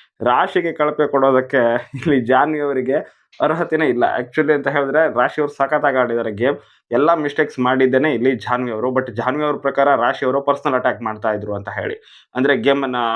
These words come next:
ಆ ಗೇಮ್ ಆಡೋ ಸಮಯದಲ್ಲಿ ಆ ಒಂದು ಕೈನಲ್ಲಿ ಹಿಡ್ಕೊಂಡಿದ್ರಲ್ವಾ, so ಅದರಿಂದ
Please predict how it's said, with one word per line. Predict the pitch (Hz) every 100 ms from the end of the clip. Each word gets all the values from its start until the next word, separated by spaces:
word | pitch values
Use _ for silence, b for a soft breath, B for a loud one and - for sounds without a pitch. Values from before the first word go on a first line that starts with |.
| 107 107 -
ಆ | 156
ಗೇಮ್ | 123 127 151
ಆಡೋ | 143 131
ಸಮಯದಲ್ಲಿ | 131 120 113 135
ಆ | 120
ಒಂದು | 113 113 107 110 110 b b b
ಕೈನಲ್ಲಿ | 151 151
ಹಿಡ್ಕೊಂಡಿದ್ರಲ್ವಾ, | 139 131 160 131 117 117 135
so | 143 131
ಅದರಿಂದ | 123 135 147